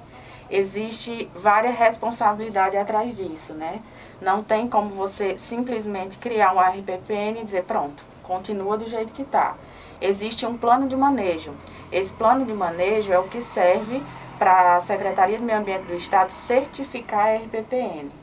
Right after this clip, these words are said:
Então, independente de quem seja o dono e independente de, é, se,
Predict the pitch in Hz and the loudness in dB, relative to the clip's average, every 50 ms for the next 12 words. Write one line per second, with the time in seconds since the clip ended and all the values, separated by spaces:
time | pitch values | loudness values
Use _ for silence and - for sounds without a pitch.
0 | - - - - - - - - - 170 180 - 185 175 175 - 190 233 262 277 | -20 -20 -20 -20 -20 -20 -18 -14 -12 -6 0 2 2 2 2 0 -4 -2 0 4
1 | 269 247 240 233 233 226 214 208 196 185 180 175 175 175 - 170 175 170 - - | 4 4 4 4 0 -4 -4 -2 -2 -2 -2 -2 -4 -8 -12 -14 -16 -16 -10 -8
2 | 202 208 240 247 - - 214 196 190 190 185 170 165 160 156 156 160 156 151 156 | -6 -4 -4 -6 -4 -4 -4 -4 -2 2 0 0 0 0 -6 -6 -4 -2 -2 -2
3 | 156 165 175 185 240 240 - - - - - - 196 190 196 196 202 202 233 247 | -4 -4 -6 -8 -10 -12 -14 -20 -20 -20 -14 -8 -4 -2 -2 -2 -2 -2 -2 2
4 | 233 214 214 214 - 208 202 185 180 180 175 165 170 165 - 170 - 170 175 175 | 2 2 2 2 -2 -4 -4 0 -2 -2 -2 -2 -8 -12 -14 -14 -10 -8 -6 -6
5 | 175 175 175 - - - - - - - - - - 160 160 160 160 165 160 156 | -6 -6 -8 -14 -18 -20 -20 -20 -18 -18 -12 -8 -6 -4 -4 -2 -2 -2 -2 -2
6 | 156 156 156 156 151 151 151 151 - - - - - - - - - - - - | -2 -2 -4 -6 -8 -10 -12 -14 -18 -20 -20 -20 -20 -20 -20 -20 -20 -20 -20 -14
7 | - - 214 202 | -6 -6 -6 -6